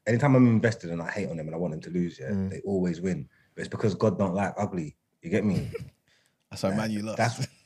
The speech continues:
Speaker 3: <laughs>
Speaker 1: maybe it was, maybe it was, maybe it was a karma thing. You get what I'm trying to say? But, like, Spurs had one job. They were half decent. All they had to do was make a proper goal of it. You get me? Emerson Royal's an idiot as well. Like,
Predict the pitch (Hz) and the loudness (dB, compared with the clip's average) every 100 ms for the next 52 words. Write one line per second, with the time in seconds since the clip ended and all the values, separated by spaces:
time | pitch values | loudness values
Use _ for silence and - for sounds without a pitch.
0 | - 165 - 175 - 180 - _ _ _ | -4 -4 0 -2 0 -4 -4 _ _ _
1 | - - 762 - - 110 135 135 107 104 | -4 -2 -2 -6 -2 4 6 6 6 6
2 | 95 135 151 117 107 107 160 131 104 95 | 6 6 6 6 6 4 4 4 0 0
3 | - 117 113 87 87 73 76 - - - | -2 0 0 -2 -6 -10 -12 -18 -20 -14
4 | 90 98 92 95 95 113 98 71 - 78 | -6 -4 -2 -2 0 0 0 0 -4 -4
5 | 87 - - 165 - 117 101 110 104 110 | -4 0 6 8 8 4 4 4 4 2
6 | 90 110 107 139 135 - 131 123 - 143 | 2 0 0 -2 -4 -2 -2 0 -2 2
7 | 165 - 135 147 120 120 113 - 113 107 | 2 0 0 2 4 4 2 -4 -4 0
8 | 101 104 90 80 - _ _ _ _ _ | 4 6 4 0 -12 _ _ _ _ _
9 | - 87 92 82 76 71 92 110 139 135 | -4 0 0 0 -4 -2 2 4 4 4
10 | 120 110 104 95 92 - 104 95 90 80 | 4 6 6 6 2 0 -2 0 -2 -2
11 | 82 92 87 85 95 - _ _ _ 135 | -2 0 2 2 0 -10 _ _ _ 2
12 | 151 143 | 4 2